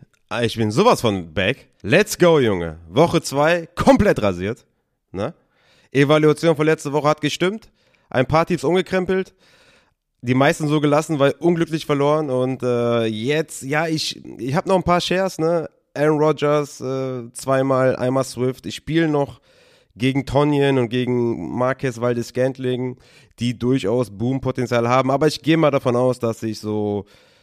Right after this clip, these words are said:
mindestens sieben von zehn gewinne. Ich denke acht von zehn. Kommt drauf an, aber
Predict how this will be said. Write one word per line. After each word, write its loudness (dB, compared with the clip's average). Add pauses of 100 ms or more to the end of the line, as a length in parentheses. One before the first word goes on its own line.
(560)
mindestens 0
sieben -4
von -2
zehn -2
gewinne. 0
Ich -12
denke -4
acht -6
von -4
zehn. -4
Kommt -2
drauf 0
an, 0
aber -2